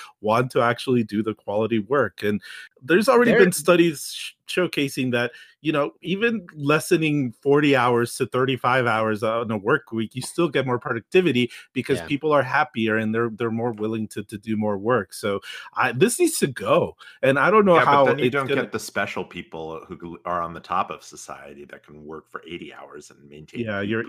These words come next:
Speaker 3: productivity.
Speaker 1: Musk saying that, "Oh, you need to work eighty hours a week to truly be
Speaker 2: Yeah.
Speaker 1: happy." Like, fuck you.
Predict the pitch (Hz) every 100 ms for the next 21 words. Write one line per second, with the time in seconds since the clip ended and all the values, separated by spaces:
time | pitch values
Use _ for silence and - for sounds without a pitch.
0 | 135 139 135 127 127 117 113 - 120 117
1 | 110 110 135 147 120 127 131 - 123 123
2 | 120 127 120 123 120 117 110 107 170 127
3 | 120 92 - 175 208 127 107 127 151 151
4 | 95 120 131 - 180 - 95